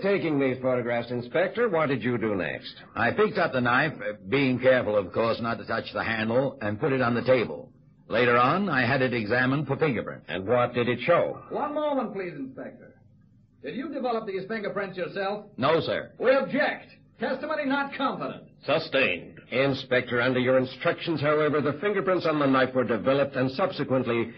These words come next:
Speaker 1: were compared with the fingerprints of the defendant?
Speaker 2: Yes.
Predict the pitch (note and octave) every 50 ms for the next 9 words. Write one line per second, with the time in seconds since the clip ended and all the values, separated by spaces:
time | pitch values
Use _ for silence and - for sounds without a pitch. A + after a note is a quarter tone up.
0 | - - B2 C3+ C3 - D#3 D3 D3 - E3+ F#3 G3 F#3+ F#3+ E3+ F3+ F3 F3 E3+
1 | F3 F3+ F3 E3 - F3+ F3+ D3+ D3+ E3 D3+ D#3+ A#2+ C#3+ F3 F3+ F3 F3+ E3+ E3
2 | - - - _ _ _ _ _ - - C#3+ D3+ A#2+ -